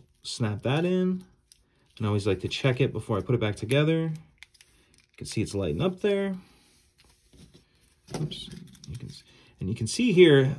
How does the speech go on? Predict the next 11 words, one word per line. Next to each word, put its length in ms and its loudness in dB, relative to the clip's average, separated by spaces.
which 180 0
happened 300 2
to 100 0
me, 180 6
this 240 0
little, 320 8
uh, 260 2
this 120 -8
little 160 4
rubber 300 2
grommet. 480 0